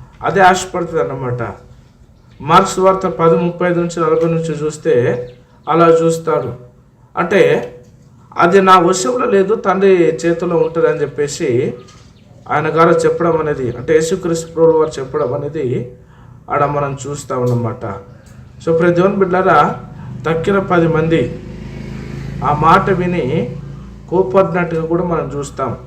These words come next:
మత్తయి, మత్తయి సువార్త ఇరవై ఇరవై నాలుగులో. So కాబట్టి అలాగూ కోపంతోనూ ఆశతో నిండినటువంటి వ్యక్తులు వీళ్ళు. So అలాగూ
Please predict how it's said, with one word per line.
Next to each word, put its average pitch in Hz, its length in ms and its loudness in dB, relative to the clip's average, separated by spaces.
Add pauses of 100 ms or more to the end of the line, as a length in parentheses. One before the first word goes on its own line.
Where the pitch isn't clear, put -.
మత్తయి, 147 300 -2
మత్తయి 160 480 0
సువార్త 160 360 0
ఇరవై 147 280 -2
ఇరవై 151 220 -2
నాలుగులో. 135 520 -6 (1120)
So 165 100 -2
కాబట్టి 196 800 2 (360)
అలాగూ 185 540 2
కోపంతోనూ 202 1000 -2 (520)
ఆశతో 240 640 8
నిండినటువంటి 202 540 0
వ్యక్తులు 175 400 -4
వీళ్ళు. 160 420 -4 (800)
So 196 60 4
అలాగూ 180 880 2